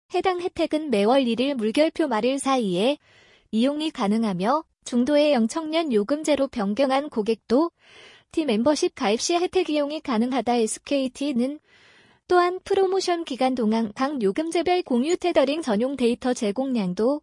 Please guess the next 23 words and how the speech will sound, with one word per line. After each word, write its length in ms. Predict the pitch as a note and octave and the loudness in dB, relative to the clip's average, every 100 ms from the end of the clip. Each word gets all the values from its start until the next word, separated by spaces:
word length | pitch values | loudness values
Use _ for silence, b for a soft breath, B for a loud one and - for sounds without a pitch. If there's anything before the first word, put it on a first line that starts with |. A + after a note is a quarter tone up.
| _ - | _ -4
두 120 | A3 | 2
배 120 | C#4+ | 4
더 140 | D#4+ | 4
제공한다. 880 | D4+ G#3 G3+ D#4+ E4 C#4 G3+ E3+ F3 _ _ _ _ _ _ _ _ _ _ _ _ B B B B | -2 -4 -4 -4 -4 -4 -2 -4 -6 _ _ _ _ _ _ _ _ _ _ _ _ B B B B
별표 380 | - G#3 - F4 | -4 -2 -2 0
각 200 | C#4+ B3+ | 0 2
월에 240 | G#3 C#4+ | 4 2
사용하지 560 | D#4+ F#4 F#4 F#4 D#4+ D4+ | 2 0 2 0 0 0
않은 260 | C4 C#4+ | 0 -4
혜택은 580 | D#4 - B3+ G#3+ C#4 D#4+ _ - | -6 -4 -4 -2 -4 -6 _ -6
다음 340 | A#3+ A3 C4+ | 0 0 2
달로 300 | D4 D#4 D4+ | 2 4 2
이월되지 500 | C4+ D4 F4 D#4+ D4 | 2 2 2 0 0
않음. 640 | B3+ F#3+ A3 A#3 G3+ F3+ - _ _ _ _ _ | 0 2 2 2 2 -2 -10 _ _ _ _ _
월종 420 | G#3 G#3 D#4 E4 | 2 2 0 -4
요금제 440 | D#4+ D4+ D4+ D#4+ D#4+ | -4 -4 -2 -2 -2
가입 280 | A3+ A#3 - | 0 0 2
시 140 | F4 | 0
추가 280 | - F4+ D#4+ | 0 0 2
데이터는 680 | - B3+ D4+ C#4 A3+ B3 A#3 | 2 0 0 0 0 2 2
이달 240 | A#3 C4+ | 2 0
개선되어 640 | - G3+ C#4+ C#4 A3+ A3+ | 0 0 0 0 0 0
제공. 560 | B3 G3+ F#3+ F3 F3 | 0 -2 -2 -2 -4